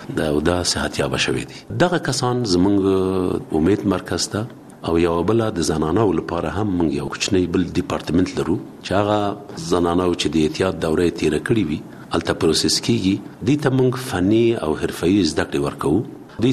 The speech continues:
ته هغه اجتماعي، کورنۍ، عام سیاسي مسؤلیتونه چې په ټولنه کې لري، دا ورته په ګوته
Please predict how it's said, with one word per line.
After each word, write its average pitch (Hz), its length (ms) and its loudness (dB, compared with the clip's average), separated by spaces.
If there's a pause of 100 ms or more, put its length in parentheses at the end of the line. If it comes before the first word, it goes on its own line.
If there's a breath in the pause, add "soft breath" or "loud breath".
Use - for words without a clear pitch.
(100)
ته 123 80 2
هغه 113 160 -2 (160)
اجتماعي، 82 500 0 (300)
کورنۍ، 82 440 2 (680 loud breath)
عام 113 220 2 (120)
سیاسي 87 400 2
مسؤلیتونه 87 460 0
چې - 200 -6
په - 80 -14
ټولنه 90 340 4
کې 82 140 -6
لري، 78 180 0 (460)
دا 120 100 4 (140)
ورته 95 320 -4
په 78 160 -2
ګوته 82 180 0